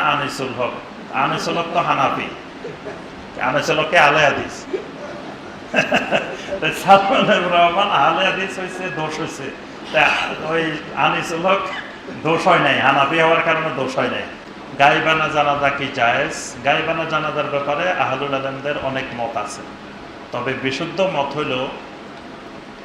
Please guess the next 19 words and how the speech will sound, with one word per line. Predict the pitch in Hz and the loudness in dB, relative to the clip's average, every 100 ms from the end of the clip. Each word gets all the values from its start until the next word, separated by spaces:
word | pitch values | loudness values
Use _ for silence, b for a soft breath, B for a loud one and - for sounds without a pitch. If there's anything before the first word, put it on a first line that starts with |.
| - - 117 | -16 -12 -4
যে | 151 160 | -2 0
ব্যক্তির | 160 - - 175 165 | -2 -4 -4 -2 0
জানাজা | 147 151 143 135 139 131 | 2 2 2 2 2 2
ছাড়া | - 139 110 - - - - - - - - - | 2 4 4 0 -6 -12 -14 -16 -16 -16 -14 0
দাফন | 120 117 135 123 | 2 2 0 0
করা | 123 117 | 0 0
হয়েছে | 113 104 110 127 - - | -2 -6 -8 -10 -12 0
তার | 147 165 165 | 4 6 6
গাইবানা | 156 139 135 123 117 | 2 2 0 0 -2
জানাজা | 110 104 101 87 | -2 -2 -4 -6
হবে, | 80 - - - - - - | -8 -12 -14 -16 -16 -16 -6
আর | 123 117 | -4 -2
যে | 151 | 0
ব্যক্তির | 160 175 - 180 | 0 -2 -2 0
একবার | 160 - 139 127 | 0 0 -2 0
জানাজা | 127 123 113 110 117 | -2 -2 -2 -4 -4
হয়েছে | - - 104 - - - - - | -6 -8 -8 -10 -16 -16 -18 -2
তার | 123 123 123 | 0 2 4
আর | 123 | 2